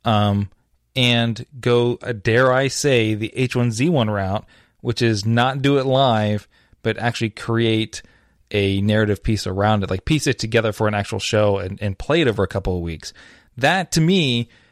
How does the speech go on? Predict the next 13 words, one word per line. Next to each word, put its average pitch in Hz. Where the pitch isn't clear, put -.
is 104
far 151
more 143
interesting. 135
Like, 98
I, 156
I, 127
as 113
much, 117
I, 113
I, -
okay, 104
so -